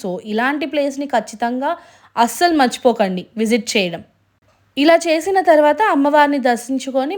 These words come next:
మనం గిరి ప్రదక్షిణ అయితే కంటిన్యూ చేస్తాం. గిరి ప్రదక్షిణ స్టార్ట్ చేసే వాళ్ళు కూడా వీలైతే సిక్స్, సెవెన్ అలా స్టార్ట్ చేయడానికి ట్రై చేయండి. దర్శనం కంప్లీట్ చేసుకొని కూడా స్టార్ట్ చేయవచ్చు. అగ్నిలింగం తర్వాత మనం వెళ్ళబోయే నెక్స్ట్ లింగం వచ్చేసరికి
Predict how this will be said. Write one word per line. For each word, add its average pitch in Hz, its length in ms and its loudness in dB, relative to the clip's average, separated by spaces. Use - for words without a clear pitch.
మనం 320 240 -4
గిరి 269 200 -4
ప్రదక్షిణ 240 380 -6
అయితే 240 120 -6
కంటిన్యూ 262 340 0
చేస్తాం. 185 300 -4
గిరి 247 200 4
ప్రదక్షిణ 381 440 2
స్టార్ట్ 269 380 2
చేసే 294 220 4
వాళ్ళు 240 280 4
కూడా 233 300 0
వీలైతే 269 440 0
సిక్స్, - 300 -8
సెవెన్ 240 360 2
అలా 220 260 4
స్టార్ట్ 208 360 2
చేయడానికి 220 480 -2
ట్రై 208 140 2
చేయండి. 196 400 -6
దర్శనం 339 360 2
కంప్లీట్ 277 440 0
చేసుకొని 269 460 2
కూడా 339 200 -2
స్టార్ట్ 220 380 2
చేయవచ్చు. 196 460 -4
అగ్నిలింగం 403 540 2
తర్వాత 285 320 2
మనం 233 200 0
వెళ్ళబోయే 254 420 2
నెక్స్ట్ - 300 -8
లింగం 262 300 0
వచ్చేసరికి 233 540 -6